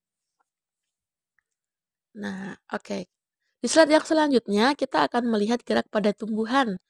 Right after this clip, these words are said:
Nah, ini, eh, dapat dilihat atau menjadi bukti bahwa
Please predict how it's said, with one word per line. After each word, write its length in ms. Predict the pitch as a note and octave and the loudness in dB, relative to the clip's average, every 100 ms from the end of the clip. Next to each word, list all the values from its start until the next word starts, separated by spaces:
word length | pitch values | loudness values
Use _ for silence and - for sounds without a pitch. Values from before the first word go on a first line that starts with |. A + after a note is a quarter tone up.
| _ _ _ _ - | _ _ _ _ -8
Nah, 200 | F#3+ F3+ | -6 -4
ini, 360 | G#3 C4+ F4+ - _ _ - | -2 0 -2 -6 _ _ -2
eh, 120 | G#3+ | 2
dapat 260 | G#3 G3+ G#3+ | 2 2 0
dilihat 540 | G#3 G3 G3+ A3+ C#4+ A#3+ | 0 0 0 2 0 0
atau 240 | A3 A3 A3 | -2 0 0
menjadi 340 | G#3+ G#3 A3 | 2 2 0
bukti 560 | C#4 - _ F#3+ G3+ A3+ | -2 -4 _ -4 0 0
bahwa 480 | F#3+ G3 G#3 B3+ | 0 0 0 0